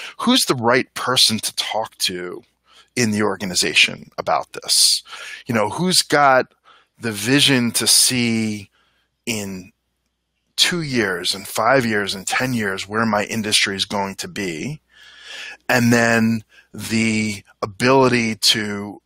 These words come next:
find those other people inside the organization that can see the benefit and how that can kinda overcome this fear, uh, a-, and the just general inertia that's in there. Um, and we're not dealing with an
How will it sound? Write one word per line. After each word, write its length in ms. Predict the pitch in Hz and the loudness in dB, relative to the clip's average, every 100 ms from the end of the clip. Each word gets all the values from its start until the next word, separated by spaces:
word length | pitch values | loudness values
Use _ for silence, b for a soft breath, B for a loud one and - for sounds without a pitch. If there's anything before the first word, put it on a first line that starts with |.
| - | -10
find 480 | - 107 117 117 107 | -4 0 2 2 2
those 180 | 101 101 | 0 0
other 240 | 110 110 | 2 0
people 340 | - 104 104 | 0 -6 -4
inside 360 | 101 98 110 101 | -2 0 2 2
the 80 | 98 | 0
organization 640 | 95 98 92 95 92 98 | -4 -6 -6 -2 -2 -2
that 120 | 95 | -4
can 120 | - | -4
see 220 | 98 - 113 | -2 0 0
the 100 | 98 | -2
benefit 680 | 110 107 107 - 87 85 - _ b b b | 0 2 2 0 -2 -4 -6 _ b b b
and 120 | - | -2
how 220 | 151 - 104 | 2 4 4
that 420 | 101 98 - - | 4 4 0 -6
can 200 | - 92 | -10 -6
kinda 240 | - 92 - | -6 -6 -6
overcome 560 | 107 98 92 - 95 | -8 -8 -6 -6 -4
this 180 | 92 92 | -2 0
fear, 580 | - - 101 92 90 87 _ b b b b | 0 -2 -6 -4 -6 -8 _ b b b b
uh, 380 | - 101 92 92 - | -4 -2 -2 -4 -4
a-, 140 | 101 - | -6 -6
and 180 | 101 95 | -6 -6
the 80 | 90 | -2
just 340 | 92 101 - | 0 2 2
general 380 | - 98 95 92 | 0 0 -2 -4
inertia 540 | 85 80 - - - b b b _ _ - _ | -4 -2 0 0 -2 b b b _ _ -20 _
that's 220 | 92 - | -2 0
in 160 | 98 90 | 0 -2
there. 280 | 82 - - B B B - | -4 -6 -12 B B B 0
Um, 200 | 117 113 | 0 2
and 160 | 139 147 | 0 4
we're 100 | 226 | 6
not 240 | 294 240 | 6 4
dealing 520 | - 170 196 175 139 | 4 6 6 6 4
with 440 | 123 120 117 - - B B B B | 4 4 2 -4 -12 B B B B
an 140 | 127 | -10